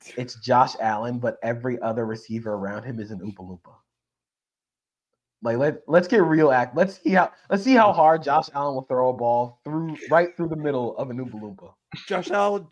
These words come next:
Speaker 2: Josh Allen would throw, like, three hundred interceptions in a season if he was <laughs> throwing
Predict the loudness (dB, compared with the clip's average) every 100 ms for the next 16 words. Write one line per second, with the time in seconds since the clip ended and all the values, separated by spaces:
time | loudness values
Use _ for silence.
0 | _ -4 -4 -4 -6 -8 -8 -8 -8 -14
1 | _ -14 -10 -8 -8 -10 -12 -10 -10 -10
2 | -14 -18 -16 -16 -16 -16 -16 -18 -14 -14
3 | -14 -16 -12 -12 -12 -16